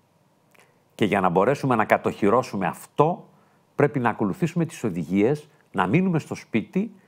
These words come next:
και να στείλουμε τις ευχές μας διαδικτυακά ή τηλεφωνικά. Και μην ξεχνάτε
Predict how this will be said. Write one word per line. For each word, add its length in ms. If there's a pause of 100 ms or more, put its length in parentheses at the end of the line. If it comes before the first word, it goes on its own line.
(420)
και 120
να 120
στείλουμε 340
τις 180
ευχές 460
μας 360 (120)
διαδικτυακά 880
ή 80
τηλεφωνικά. 720 (200)
Και 100
μην 140
ξεχνάτε 720